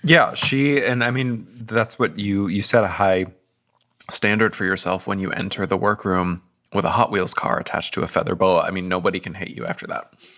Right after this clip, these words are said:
And it was a season two. This season, as, as crazy as the challenges were, there really were some insane challenges here. We had the magic show,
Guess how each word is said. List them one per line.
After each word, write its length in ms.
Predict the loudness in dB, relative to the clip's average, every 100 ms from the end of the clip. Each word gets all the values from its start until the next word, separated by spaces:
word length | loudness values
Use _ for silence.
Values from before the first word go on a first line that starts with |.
| -20 _ _ _ _ _ _ _ _ _ _ -8
And 100 | -4
it 80 | 2
was 200 | 2 2
a 80 | -2
season 460 | -2 -2 0 0
two. 240 | 0 2 2
This 180 | 0 -2
season, 580 | -2 0 0 0 -4 _ 0
as, 240 | 2 2 0
as 160 | 0
crazy 520 | 0 0 2 4 2
as 120 | 2 0
the 80 |
challenges 480 | -2 -2 -2 -2 0
were, 180 | 2 2
there 100 | 0
really 320 | 0 0 2
were 200 | 2 0
some 240 | 0 -4 -4
insane 680 | -4 -4 0 0 2 0 -4 -14 -20 _ _ -4
challenges 480 | 2 2 2 0 0
here. 220 | 0 2
We 120 | 2
had 380 | 2 2 2 -2 _ _ _ _ _ _ -20 -6
the 80 | 2
magic 360 | 4 4 0
show, 460 | 0 2 2 2